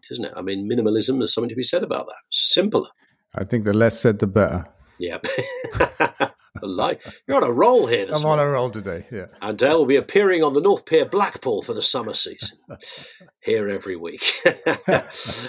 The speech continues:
Speaker 1: Uh, here's a headline, "Shooting groups unite to defend rural landscape and combat climate change."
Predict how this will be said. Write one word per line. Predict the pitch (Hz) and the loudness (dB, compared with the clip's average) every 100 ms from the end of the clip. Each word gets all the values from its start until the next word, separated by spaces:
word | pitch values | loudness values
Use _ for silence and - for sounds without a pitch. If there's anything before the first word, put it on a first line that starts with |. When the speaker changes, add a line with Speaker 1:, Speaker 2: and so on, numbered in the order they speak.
| - _ | -14 _
Speaker 1:
Uh, | - 214 202 | 2 4 6
here's | 285 | 6
a | 294 | 6
headline, | 196 156 117 131 | 6 4 2 2
"Shooting | - 254 262 214 180 | 2 0 2 2 2
groups | 156 165 - | 2 0 0
unite | 170 160 165 - | 0 2 2 0
to | 131 | -4
defend | 135 - 147 139 | -4 -2 0 0
rural | 131 180 185 170 | 2 4 4 4
landscape | 156 151 135 - 113 98 | 4 2 2 0 0 -2
and | 113 110 | -6 -6
combat | - 143 135 135 - | -4 -2 2 0 -2
climate | - - 165 139 - | -6 0 2 2 -2
change." | - 71 71 - | -8 -8 -10 -12